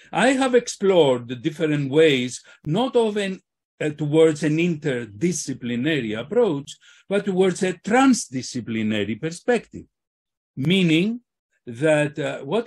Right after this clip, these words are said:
interests me is not only the stitching together, if you like, exploring the epistemology of how to cope with different methodologies. That's what, uh, interdisciplinary agents do.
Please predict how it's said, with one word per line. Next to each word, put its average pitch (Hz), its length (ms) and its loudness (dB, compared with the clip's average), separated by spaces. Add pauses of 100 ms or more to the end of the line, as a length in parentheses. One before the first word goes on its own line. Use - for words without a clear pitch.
interests 196 920 -2
me 147 520 -2 (200)
is 160 180 -4
not 247 280 -4
only 240 260 0
the 202 160 0
stitching 202 600 -4
together, 127 680 -4 (120)
if 151 220 -2
you 143 80 -6
like, 139 420 -4
exploring 151 720 2
the 147 140 0
epistemology 147 920 -2 (320)
of 147 260 -6
how 170 300 2
to 160 220 -4
cope 170 540 2
with 151 320 -4
different 160 440 -2
methodologies. 147 1080 -2
That's 117 380 -12
what, 113 280 -6
uh, 104 220 -2 (480)
interdisciplinary 127 1600 -2
agents 113 640 -6
do. 135 400 -2